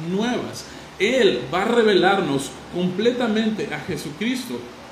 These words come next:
Y Pedro dice eso en el primer capítulo varias veces, que vendrá la revelación completa del Hijo de Dios, que estamos aguardando nuestra salvación, que eso es lo que está, está por venir. Nuestra salvación va a ser consumada,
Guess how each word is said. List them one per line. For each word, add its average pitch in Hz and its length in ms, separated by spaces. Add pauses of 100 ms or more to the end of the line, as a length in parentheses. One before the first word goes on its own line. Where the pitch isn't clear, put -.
(220)
Y 175 80
Pedro 220 460
dice 208 400
eso 208 260
en 143 140
el 135 120
primer 156 340
capítulo 208 540 (400)
varias 175 420
veces, 196 500
que 165 80
vendrá 165 460
la 214 120
revelación 185 1000
completa 190 640
del 131 180
Hijo 131 220
de 120 160
Dios, 120 140 (300)
que 170 80
estamos 220 580
aguardando 185 600
nuestra 208 420
salvación, 180 600 (320)
que 190 80
eso 220 160
es 226 60
lo 214 140
que 190 80
está, 196 440
está 170 280
por 180 220
venir. 202 300 (680)
Nuestra 180 300
salvación 180 640
va 190 100
a 196 40
ser 220 300
consumada, 202 640